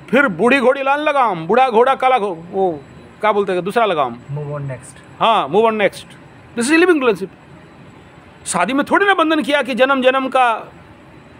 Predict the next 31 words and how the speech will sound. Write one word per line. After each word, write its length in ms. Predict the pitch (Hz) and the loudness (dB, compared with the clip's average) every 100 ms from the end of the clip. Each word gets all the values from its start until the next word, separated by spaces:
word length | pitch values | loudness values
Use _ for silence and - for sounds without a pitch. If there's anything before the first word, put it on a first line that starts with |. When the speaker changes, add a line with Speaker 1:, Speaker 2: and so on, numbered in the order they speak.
| - - - - - - - - - - | -20 -20 -20 -20 -20 -20 -20 -20 -20 -4
Speaker 1:
और 140 | - 196 | -2 -2
भाग 260 | 147 262 | -2 -2
गई 160 | 233 262 | 0 0
तो 100 | 247 | 0
ठीक 240 | - 277 | 2 0
है, 80 | 240 | 0
पूजा 240 | 240 247 | -2 -2
करके 240 | 247 240 233 | 0 -2 -2
खींच 220 | - 233 | -2 -2
लेंगे, 260 | 254 240 208 | 0 0 0
कोई 160 | 233 | 0
बात 240 | 233 214 190 | 2 0 -2
नहीं। 180 | 170 147 - - - - | -10 -12 -18 -20 -20 -4
तुम्हारे 240 | 196 233 240 | 0 0 0
अंदर 220 | 233 214 | -2 0
आध्यात्मिक 400 | 208 220 196 208 | 2 0 -2 -6
शक्ति 140 | - | -6
बढ़ाया, 420 | 185 180 175 170 165 - - | -2 0 0 -2 -8 -18 -2
यहाँ 180 | 175 240 | 0 0
तो 100 | 269 | 0
क्या 180 | - 320 | 0 0
हो, 120 | 226 | 2
तो 100 | 190 | -2
सारा 220 | 196 240 | 0 0
ख-, 100 | 233 | -2
स-, 160 | 180 - - - | -12 -14 -16 -8
खर्चा 200 | 185 294 | -4 -2
कर 140 | 311 320 | 0 2
दिए 160 | 330 | 2
ना 80 | 302 | 2
भाई। 200 | 175 107 | -2 -2